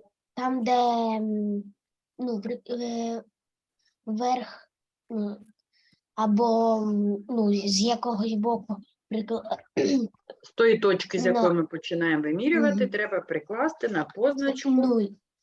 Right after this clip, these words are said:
Speaker 2: нуль.
Speaker 1: Мгм.
Speaker 2: Так.
Speaker 1: А там, де, м, ну, закінчується, там, де предмет, ну,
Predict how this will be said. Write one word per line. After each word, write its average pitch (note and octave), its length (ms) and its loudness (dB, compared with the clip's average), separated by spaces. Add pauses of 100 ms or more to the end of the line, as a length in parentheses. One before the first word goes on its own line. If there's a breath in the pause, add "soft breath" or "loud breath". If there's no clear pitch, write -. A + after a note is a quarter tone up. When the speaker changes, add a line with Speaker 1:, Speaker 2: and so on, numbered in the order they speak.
(120)
Speaker 2:
нуль. A#3 220 8
Speaker 1:
Мгм. F#3+ 160 8 (460)
Speaker 2:
Так. D3+ 500 0 (380)
Speaker 1:
А A#3 120 -2
там, B3 280 -4
де, B3+ 80 -6 (580)
м, G3+ 240 -6 (140)
ну, G#3+ 640 -6 (1200 soft breath)
закінчується, C4 920 0
там, A3 220 -4
де A3+ 340 -2 (300)
предмет, A#3+ 480 -4 (580)
ну, G3+ 220 -4